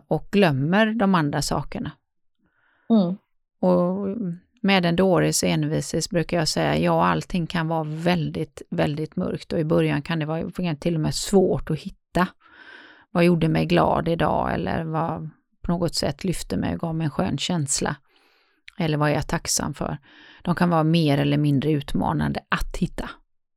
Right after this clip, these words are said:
Speaker 1: beroende på var jag befinner mig. Men att börja träna bara på att tänka det
Speaker 2: Mm.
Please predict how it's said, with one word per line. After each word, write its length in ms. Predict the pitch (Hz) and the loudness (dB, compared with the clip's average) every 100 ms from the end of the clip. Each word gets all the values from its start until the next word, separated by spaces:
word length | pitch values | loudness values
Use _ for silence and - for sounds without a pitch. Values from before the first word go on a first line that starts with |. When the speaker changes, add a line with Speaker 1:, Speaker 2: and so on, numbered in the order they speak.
| _ _ _ _ - | _ _ _ _ -4
Speaker 1:
beroende 340 | 165 170 160 | 2 2 2
på 120 | - | -2
var 80 | - | -2
jag 100 | 190 | 0
befinner 340 | 185 - 165 151 | -2 -2 -2 -2
mig. 220 | 147 151 _ - - - - | -4 -6 _ -20 -20 -20 -2
Men 140 | 190 | 4
att 100 | 196 | 6
börja 380 | 185 220 208 160 | 6 6 6 4
träna 560 | 147 - 220 160 131 190 | 2 2 4 4 2 0
bara 320 | 240 196 - | 2 2 2
på 140 | - | 0
att 120 | 170 - | -2 2
tänka 460 | 240 151 - - | 0 0 0 0
det 140 | 330 - - _ _ _ - 202 | 0 -2 -14 _ _ _ 0 2
Speaker 2:
Mm. 200 | 175 | 2